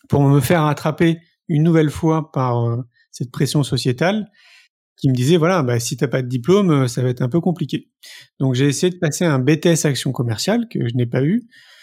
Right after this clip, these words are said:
parce que, entre autres, pendant cette période, je me suis retrouvé dans une situation, euh, bah, compliquée. En fait, j'étais à la rue. J'étais S D F pendant six mois. Et donc, du coup, j'arrivais pas du tout à me concentrer sur mes études. J'étais, j'essayais plutôt de manger et de dormir.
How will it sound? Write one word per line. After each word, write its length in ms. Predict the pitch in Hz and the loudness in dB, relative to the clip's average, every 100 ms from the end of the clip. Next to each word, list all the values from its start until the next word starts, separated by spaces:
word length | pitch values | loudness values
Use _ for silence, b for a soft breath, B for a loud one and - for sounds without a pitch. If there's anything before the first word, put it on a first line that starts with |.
| b b _ | b b _
parce 220 | 151 127 | -4 -4
que, 120 | - 170 | 0 2
entre 320 | 156 - 196 | 2 2 2
autres, 260 | 180 180 - _ | 2 0 -14 _
pendant 280 | 160 165 | 0 2
cette 240 | 156 143 - | 2 0 0
période, 480 | 151 151 160 147 131 | 2 4 4 2 0
je 100 | 131 | 0
me 100 | 127 | -2
suis 180 | - | -2
retrouvé 440 | 127 - - 139 151 | -6 -6 -2 2 4
dans 140 | 139 | 2
une 160 | 123 127 | 0 -2
situation, 840 | - - 139 131 - 147 143 127 | -4 -2 0 0 0 2 2 2
euh, 300 | 117 117 120 135 - - 214 233 - - | 2 0 -2 -2 -4 -6 -6 -8 -6 -6
bah, 120 | 151 | -8
compliquée. 480 | - 127 - 120 175 | -2 -4 -4 0 2
En 80 | 170 | 2
fait, 180 | 151 | 0
j'étais 300 | 131 127 123 | 0 -2 0
à 60 | 123 | 0
la 120 | 117 | 2
rue. 240 | 117 180 - _ b b b | 2 0 -4 _ b b b
J'étais 320 | - - - 127 | -20 -10 -4 -4
S 80 | |
D 180 | 123 131 | 0 0
F 60 | 131 | 0
pendant 240 | 135 123 | -2 -2
six 160 | 120 127 | -2 -2
mois. 320 | 127 202 247 _ _ b b b b b - | 0 0 -4 _ _ b b b b b -6
Et 80 | 123 | -2
donc, 180 | 123 | 0
du 120 | 120 120 | 0 -2
coup, 140 | 165 | 0
j'arrivais 380 | 139 123 117 120 | 0 0 0 0
pas 140 | 139 | -2
du 120 | 135 | -2
tout 120 | 135 156 | 0 0
à 60 | |
me 40 | 135 | -2
concentrer 460 | 143 117 131 147 | -6 -8 -6 -6
sur 160 | 131 143 | -6 -6
mes 200 | 127 123 | -6 -6
études. 280 | 123 196 190 | -6 -6 -8
J'étais, 320 | 135 - 190 | -10 -12 -12
j'essayais 360 | 147 139 135 120 | -10 -10 -10 -10
plutôt 280 | 135 156 | -6 -2
de 240 | 143 131 123 | 2 4 4
manger 480 | 123 131 131 143 135 | 2 2 2 4 4
et 60 | |
de 60 | 127 | 2
dormir. 340 | 123 131 202 | 2 2 0